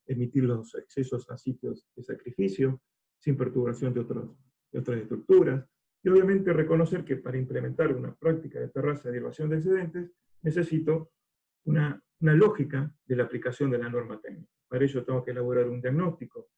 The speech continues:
El diagnóstico implica hacer un mapa de erosión,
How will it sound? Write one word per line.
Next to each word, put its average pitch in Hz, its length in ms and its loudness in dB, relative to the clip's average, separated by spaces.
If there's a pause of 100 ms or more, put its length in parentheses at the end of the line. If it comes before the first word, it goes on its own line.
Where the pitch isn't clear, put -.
(160)
El 127 60 -10
diagnóstico 135 440 -2
implica 147 280 -4
hacer 160 200 0
un 123 120 0
mapa - 240 -8
de 117 80 -4
erosión, 156 580 -2